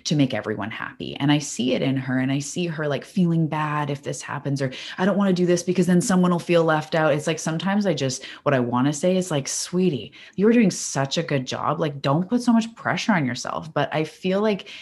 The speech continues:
they don't always get that, right? They don't, they don't have that perspective that we do. And the other day, we were just in a casual moment driving, and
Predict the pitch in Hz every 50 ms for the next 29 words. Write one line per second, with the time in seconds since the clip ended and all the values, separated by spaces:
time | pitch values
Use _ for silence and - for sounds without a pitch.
0 | - - - 175 170 170 180 185 185 175 156 131 120 117 - 117 113 - - -
1 | - - - - - - 131 135 143 165 170 175 - - 175 175 185 180 - -
2 | 131 120 110 117 110 - - - 139 127 - - - - 82 - - - 185 190
3 | 185 196 190 175 190 208 202 202 185 208 208 214 214 226 220 - - - - -
4 | - - 175 175 175 180 180 185 196 208 185 156 147 143 143 135 135 135 135 127
5 | 139 135 - 156 151 139 - - - 117 120 120 - 127 123 120 123 120 113 120
6 | 123 113 - - - 113 107 110 117 117 120 113 117 120 123 113 117 123 -